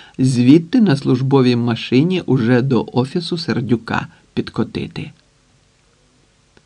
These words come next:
"Там, там Макс". "Макс?" Рому Шиллера підкинуло, як гумового. "Блін!"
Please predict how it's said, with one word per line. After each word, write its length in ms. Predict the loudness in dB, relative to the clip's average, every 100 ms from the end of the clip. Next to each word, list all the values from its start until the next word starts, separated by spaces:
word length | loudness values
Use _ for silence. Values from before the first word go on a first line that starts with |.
| _ _ _ _ _ _ _ _ _ _ _ _ _ -2
"Там, 400 | 0 2 0 -4 -10 -20 _ _ _ _ _
там 280 | 0 0 -2
Макс". 640 | 0 2 0 -2 -10 -14 -20 _ _ _ _ _ _ _ _ _ _ _ -4
"Макс?" 600 | 0 2 0 -4 -14 -18 _ _ _ _ _ _ _ _ _ _
Рому 320 | 2 4 4 2
Шиллера 460 | 2 2 4 2 -2
підкинуло, 640 | -4 -4 -2 0 2 2 2
як 220 | 2 0
гумового. 760 | 0 2 2 0 -4 -4 -6 -10 _ _ _ _ -10
"Блін!" 600 | -4 0 4 4 2